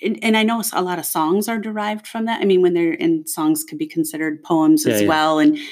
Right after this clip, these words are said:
Speaker 1: and I get that. And I am very musically, um,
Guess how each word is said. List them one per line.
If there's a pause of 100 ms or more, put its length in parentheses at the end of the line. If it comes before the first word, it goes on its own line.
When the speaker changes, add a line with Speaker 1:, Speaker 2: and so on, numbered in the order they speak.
(140)
Speaker 1:
and
I
get
that.
And
I
am
very (200)
musically, (380)
um,